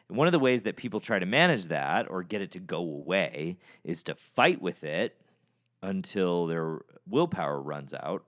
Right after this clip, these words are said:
or to give in to it. Now, I've talked about willpower in episodes thirty-eight and thirty-four, and I'll link to that in the show notes. But suffice it to say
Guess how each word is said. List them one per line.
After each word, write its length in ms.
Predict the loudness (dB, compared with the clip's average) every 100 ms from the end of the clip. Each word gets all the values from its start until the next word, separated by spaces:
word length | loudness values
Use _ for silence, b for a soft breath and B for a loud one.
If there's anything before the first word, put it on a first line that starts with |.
| -10
or 180 | -6 -6
to 160 | -8
give 280 | -6 -4 0
in 180 | -2 -2
to 220 | -6 -8
it. 120 | -8
Now, 280 | -2 -2 -2 B B 0
I've 160 | 2
talked 240 | 4 2 2
about 240 | 2 4
willpower 500 | 2 0 0 0 0
in 80 | -2
episodes 460 | -6 -6 -8 -8
thirty-eight 460 | -4 -4 -2 -4 -6
and 100 | -6
thirty-four, 460 | -6 -6 -6 -6 -4
and 80 |
I'll 100 | -6
link 180 | -6 -8
to 60 | -6
that 140 | -6
in 80 | -6
the 60 | -8
show 200 | -4 -2
notes. 300 | 0 -2 -6 B B B B B 0
But 260 | 2 2 0
suffice 460 | -4 4 4 4
it 100 | 0
to 80 | -2
say 460 | 4 6 6 4